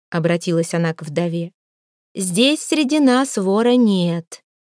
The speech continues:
Или что червонным сердечным королем его назвала, так тебе конфузно,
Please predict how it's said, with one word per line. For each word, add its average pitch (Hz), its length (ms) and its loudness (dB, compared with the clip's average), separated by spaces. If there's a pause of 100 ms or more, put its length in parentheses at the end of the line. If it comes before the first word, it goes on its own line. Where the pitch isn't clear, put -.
(380)
Или 220 240 2
что 214 220 -2
червонным 208 540 0
сердечным 196 560 -4
королем 226 500 0
его 180 220 0
назвала, 170 520 0
так 165 180 -4
тебе 170 240 -4
конфузно, 165 720 -4